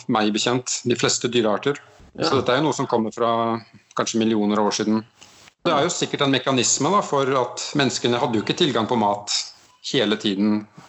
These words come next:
Speaker 1: før i
Speaker 2: Nei.
Speaker 1: tiden i hvert fall. Så det måtte være noen sånne mekanismer for å kunne overleve da, i perioder med lite mat.
Speaker 2: Ja. Men du har fortalt meg tidligere at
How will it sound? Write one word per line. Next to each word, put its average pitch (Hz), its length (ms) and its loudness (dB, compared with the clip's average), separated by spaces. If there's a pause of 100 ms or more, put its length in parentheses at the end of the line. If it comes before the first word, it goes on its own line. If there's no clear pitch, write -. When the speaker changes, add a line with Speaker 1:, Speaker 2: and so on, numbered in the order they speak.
(140)
Speaker 1:
før 117 140 0
i 104 80 0
Speaker 2:
Nei. 104 80 2
Speaker 1:
tiden 110 160 0
i - 60 0
hvert - 60 -6
fall. 127 180 0 (360)
Så - 220 -20
det 135 80 2
måtte 143 240 -2
være 170 100 2
noen 131 140 2
sånne 123 180 0
mekanismer 117 560 0
for 147 120 0
å 127 360 0 (480)
kunne 151 220 0
overleve 104 400 0
da, 147 140 0 (280)
i 123 140 -2
perioder 123 340 0
med 113 120 2
lite 107 180 0
mat. 104 240 -4 (600)
Speaker 2:
Ja. 117 200 2 (640)
Men 160 160 2
du 175 80 0
har 180 80 0
fortalt 170 320 0
meg 180 120 0
tidligere 135 580 0
at 139 120 -4